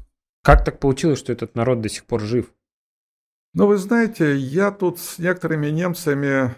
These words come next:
Speaker 2: беседую. Я вам даже могу рассказать одну смешную историю.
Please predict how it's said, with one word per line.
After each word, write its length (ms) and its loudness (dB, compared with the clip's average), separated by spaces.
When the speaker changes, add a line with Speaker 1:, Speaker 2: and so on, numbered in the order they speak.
Speaker 2:
беседую. 760 0
Я 100 2
вам 100 6
даже 240 4
могу 260 0
рассказать 680 0
одну 320 0
смешную 460 -2
историю. 500 -2